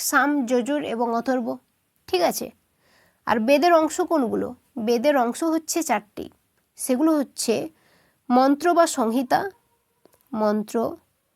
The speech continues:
বা সংহিতা, আরণ্যক, ব্রাহ্মণ এবং উপনিষদ। ঠিক আছে, এগুলো হচ্ছে বেদের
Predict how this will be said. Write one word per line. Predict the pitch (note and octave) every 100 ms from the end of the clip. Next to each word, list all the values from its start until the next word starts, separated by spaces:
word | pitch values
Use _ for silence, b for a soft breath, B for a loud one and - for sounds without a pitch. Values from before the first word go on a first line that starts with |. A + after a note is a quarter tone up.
| _ _ -
বা | A3+ A3 G#3 D#4 D#4 _ _ _ _ _ _ _ _ _ _ _ _ _ - -
সংহিতা, | A3 G#3 A#3 - C4 F4+ - _ _ _ _ _ _ _ _ _ _ _ _ _ _ _ _ _ _ _ _ _ -
আরণ্যক, | A#3 C4+ F4 C4+ G3 A3+ - - _ _ _ _ _ B3+
ব্রাহ্মণ | A3+ B3 C#4 C#4 C4 G#3 G#3+ _ _ -
এবং | C4+ A3+ A3 D#4 _ _ -
উপনিষদ। | G#3 G3 G3 - G3 - - _ _ _ _ _ -
ঠিক | F#4
আছে, | C4+ - B3+ _ -
এগুলো | A#3 B3+ C4+
হচ্ছে | C4 - F4+ G#4 _ _ b b b b b b _ -
বেদের | A3+ C4 B3+